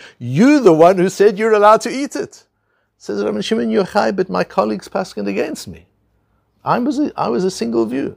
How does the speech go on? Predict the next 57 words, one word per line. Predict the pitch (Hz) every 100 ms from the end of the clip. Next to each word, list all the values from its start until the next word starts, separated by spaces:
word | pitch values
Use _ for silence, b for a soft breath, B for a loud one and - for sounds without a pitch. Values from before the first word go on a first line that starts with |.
| _
My | 123
colleagues | 143 - 262 -
paskin | - - 214
against | 202 226 240
me. | - 117
You | 214
can't | - 247 -
follow | 117 107
me. | 98 82 190 _ _ _ -
You're, | 175 156
you're | 139
not | 147 147
my | 127 120
Talmid. | - 110 110 165 233
You're, | 226 202 208 - b b
you're | -
just | 226 -
a |
person | 196 214 214 240
in | 226
the |
street. | - 262 262
You've | -
got | 139
to | 165
follow | - 185 190
what | 95 -
they | 214 220
did." | 113 - _ B B B B B B
So, | - 135 127 123 _ _ _ _ _ _ _ _ _ _ -
uh, | 127
as | 127 - -
the | 127
Tosfos | 165 175 131
says, | - 147
"But, | - 107 -
but | 117
he | - 196
himself | 196 180 - 320 -
used | 214 -
to | 147
eat, | 113
so | 117
why | 110 147
didn't | 190 143
he | 226
follow | 269 277 254
his | 113
colleagues?" | - 107 - 120 _ _ _ b b b b
So | - 170
you | 170
see | - 254
from | - 190 151
there | 160 139
that | 110
when | 123 131 131 -
a, | 127 120 120